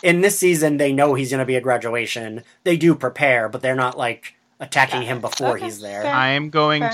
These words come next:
Speaker 3: to disagree with you one hundred and ten percent.
Speaker 1: Uh, per usual. Why do you disagree? <laughs>
Speaker 3: So in season four, they decide to storm the initiative because they know that Adam's plan is coming and they don't wanna sit around and wait for it, because the plan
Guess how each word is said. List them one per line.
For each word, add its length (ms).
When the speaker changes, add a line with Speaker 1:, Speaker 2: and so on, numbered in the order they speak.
Speaker 3:
to 460
disagree 420
with 220
you 180
one 220
hundred 340
and 100
ten 180
percent. 580
Speaker 1:
Uh, 320
per 200
usual. 600
Why 500
do 80
you 140
disagree? 1400
<laughs> 100
Speaker 3:
So 200
in 120
season 380
four, 640
they 200
decide 440
to 100
storm 340
the 140
initiative 540
because 280
they 140
know 360
that 260
Adam's 240
plan 280
is 120
coming 520
and 180
they 100
don't 160
wanna 200
sit 180
around 220
and 120
wait 200
for 240
it, 120
because 240
the 120
plan 560